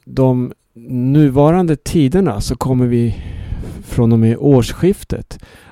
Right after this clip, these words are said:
att få utökade sändningstider. Vi kommer att annonsera detta mera på församlingens hemsida maranata punkt se. De nya tiderna, eh, har att göra med att vi har fått nya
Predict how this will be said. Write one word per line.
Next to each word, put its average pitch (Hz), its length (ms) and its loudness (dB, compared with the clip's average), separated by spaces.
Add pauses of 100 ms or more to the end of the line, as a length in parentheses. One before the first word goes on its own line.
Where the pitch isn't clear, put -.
(200)
att - 280 -4
få - 360 0
utökade 143 1040 2
sändningstider. 110 1000 -2 (920)
Vi 123 120 -2
kommer 117 320 -2
att 113 120 -4
annonsera 120 580 0
detta 117 260 -4
mera 143 440 2 (440)
på 113 260 4
församlingens 110 760 -2
hemsida 113 840 -4 (340)
maranata 107 640 -2
punkt 104 400 -4 (220)
se. 120 520 -2 (1040)
De 143 180 2
nya 160 220 8
tiderna, 131 600 4
eh, - 560 -16
har 131 160 2
att 151 60 6
göra 135 220 6
med 113 180 4
att - 200 -4
vi 120 60 0
har 117 120 2
fått - 460 -6
nya 110 580 2